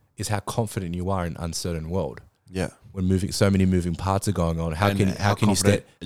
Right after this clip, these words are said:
Speaker 1: how,
Speaker 2: you?
Speaker 1: how competent am I in me to stand on my two feet?
Speaker 2: Yeah.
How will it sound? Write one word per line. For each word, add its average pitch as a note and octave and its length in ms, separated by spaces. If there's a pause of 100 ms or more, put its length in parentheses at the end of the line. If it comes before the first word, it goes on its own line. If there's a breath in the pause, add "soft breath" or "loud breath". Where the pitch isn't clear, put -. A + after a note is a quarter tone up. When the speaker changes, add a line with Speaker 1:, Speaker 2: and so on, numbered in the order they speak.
Speaker 1:
how, F2 60
Speaker 2:
you? F#2 340 (160)
Speaker 1:
how G2+ 160
competent G2+ 460
am F2+ 40
I F2+ 140
in E2+ 100
me G#2 200
to F2 40
stand F#2 280
on F2+ 60
my E2 120
two - 160
feet? - 380 (100)
Speaker 2:
Yeah. F2 220